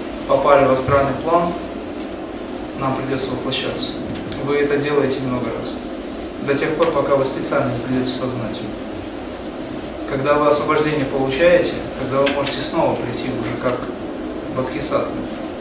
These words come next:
для того, чтобы помогать другим. Так вот, когда вы выполняете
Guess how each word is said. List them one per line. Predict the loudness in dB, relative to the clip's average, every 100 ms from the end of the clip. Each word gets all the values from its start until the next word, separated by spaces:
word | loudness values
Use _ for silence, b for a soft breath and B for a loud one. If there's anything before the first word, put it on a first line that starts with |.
| -8 -6 -6 -8 -6 -6 -6 -8 -8 -8 -8 -8 -8 -8 -6
для | -2
того, | 2 2
чтобы | 2 -2
помогать | -2 0 2 2
другим. | 2 0 -2 -2
Так | -2
вот, | 0 2
когда | 4 6 6
вы | 6
выполняете | 4 2 2 0